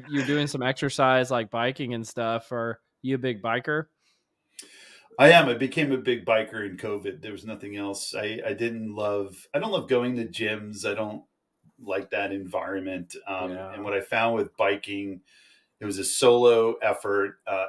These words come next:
Speaker 2: it was outdoors, and I would be able to throw on these AirPods and listen to directionally, uh, corre-, you know, correct, uh, on my, on my
Speaker 3: <laughs>
Speaker 2: ride. So it, it, I,
Speaker 1: Don't
Speaker 2: I was
Speaker 1: you
Speaker 2: like,
Speaker 1: flatter us.
Speaker 2: I was, uh,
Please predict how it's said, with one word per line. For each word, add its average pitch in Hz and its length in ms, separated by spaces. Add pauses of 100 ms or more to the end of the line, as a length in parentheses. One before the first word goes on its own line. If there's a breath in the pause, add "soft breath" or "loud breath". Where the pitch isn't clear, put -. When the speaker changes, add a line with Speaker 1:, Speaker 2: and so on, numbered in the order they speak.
Speaker 2:
it 104 40
was 95 240
outdoors, 113 880
and 107 120
I 107 80
would 107 160
be 107 140
able 101 180
to 90 80
throw 104 280
on 101 360
these 98 360
AirPods 101 720
and 98 160
listen 98 460
to 92 460 (400 loud breath)
directionally, 101 920
uh, 92 260 (120)
corre-, 104 260
you 104 140
know, 87 160
correct, - 640
uh, 92 340
on 107 180
my, 98 240
on 95 180
my 98 120
Speaker 3:
<laughs> 127 140
Speaker 2:
ride. 98 380
So 98 220
it, 98 80
it, 104 120 (400 loud breath)
I, 233 60
Speaker 1:
Don't 208 200
Speaker 2:
I 185 40
was - 100
Speaker 1:
you 180 140
Speaker 2:
like, 113 120
Speaker 1:
flatter 139 460
us. 135 460 (800 loud breath)
Speaker 2:
I 127 140
was, 143 320
uh, 120 240